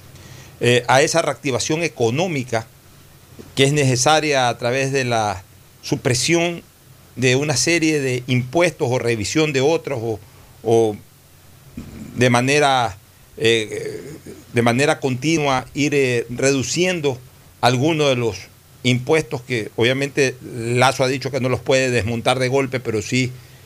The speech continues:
eh, i-, irlo haciendo paulatinamente. O sea, ese tipo de cosas yo creo que el país ya necesita comenzar a tratar, necesita comenzar a debatir. Ya, ya,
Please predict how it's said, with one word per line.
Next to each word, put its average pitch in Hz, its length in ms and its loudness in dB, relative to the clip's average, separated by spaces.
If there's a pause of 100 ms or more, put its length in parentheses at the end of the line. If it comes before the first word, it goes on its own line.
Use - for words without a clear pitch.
(120)
eh, 107 440 2
i-, 160 200 -6
irlo 135 220 2
haciendo 131 460 -2
paulatinamente. 127 880 0 (340)
O - 40 -20
sea, - 140 -6 (180)
ese 208 180 4
tipo 220 280 -2
de 190 80 0
cosas 202 360 0
yo 170 160 -6
creo 185 240 -2
que 160 240 -2
el 139 160 0
país 143 320 2
ya 160 140 2
necesita 147 580 -4
comenzar 120 340 -2
a 113 80 -2
tratar, 82 380 -8 (560)
necesita 131 600 2
comenzar 127 800 -2
a 117 120 0
debatir. 110 540 -2 (560)
Ya, 147 340 6 (1160)
ya, 139 160 6